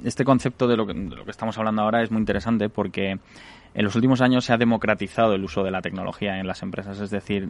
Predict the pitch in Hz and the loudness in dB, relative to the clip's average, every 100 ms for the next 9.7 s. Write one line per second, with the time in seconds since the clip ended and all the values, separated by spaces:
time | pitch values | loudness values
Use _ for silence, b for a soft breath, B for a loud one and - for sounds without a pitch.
0 | - 50 50 - 117 117 127 123 107 104 | -8 -10 -10 0 4 8 8 6 4 0
1 | 107 104 98 95 - - - - 101 104 | 0 0 -2 -4 -8 -10 -12 -4 0 4
2 | 110 117 113 117 B B B - 107 104 | 8 8 8 2 B B B 2 4 6
3 | 104 104 104 104 104 104 - 104 107 104 | 4 4 4 4 4 2 0 0 0 0
4 | 107 123 - 107 98 98 90 101 104 107 | 0 0 0 0 -2 -4 -6 -2 2 4
5 | 107 113 117 120 - 110 101 98 123 120 | 8 8 8 4 0 0 2 2 2 2
6 | 110 113 110 107 104 104 101 98 101 98 | 0 2 2 2 2 2 2 0 -2 -2
7 | 101 98 101 104 104 101 101 95 - 98 | 0 2 2 0 0 -4 -4 -6 -4 -4
8 | 104 98 95 - - 92 120 120 104 - | -2 -4 -4 -8 -8 -2 -2 0 0 0
9 | 127 131 131 131 127 139 | 2 4 6 6 6 4